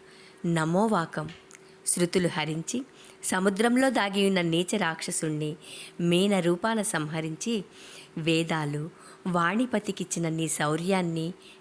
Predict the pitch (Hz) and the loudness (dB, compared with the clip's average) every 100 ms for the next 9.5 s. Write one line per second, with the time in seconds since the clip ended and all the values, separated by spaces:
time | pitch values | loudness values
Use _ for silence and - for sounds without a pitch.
0 | - 156 147 180 208 185 185 180 175 175 | -4 -2 0 0 0 -2 0 -2 -4 -4
1 | 196 - - - - - 156 151 151 170 | -6 -10 -20 -20 -20 -8 -6 -6 -6 -4
2 | 147 - 143 160 - - - - - - | -4 -4 -6 -8 -14 -20 -20 -20 -4 0
3 | 180 175 202 208 208 180 170 - - - | 2 4 2 2 0 0 -2 -8 -18 -16
4 | - - - 196 202 277 285 269 240 190 | -16 -2 2 4 4 2 4 4 4 2
5 | 180 175 165 165 160 180 - - - - | 0 0 0 -2 -2 -4 -14 -20 -20 -20
6 | - - 180 175 180 233 226 220 208 160 | -20 -10 -2 0 2 2 4 2 2 0
7 | 165 175 160 156 170 - - - - 170 | 0 0 0 -4 -6 -16 -20 -14 -4 2
8 | 180 196 247 247 247 196 180 160 156 170 | 2 2 0 -2 0 -2 0 -2 0 0
9 | 170 165 151 147 220 | -2 -2 -6 -6 -6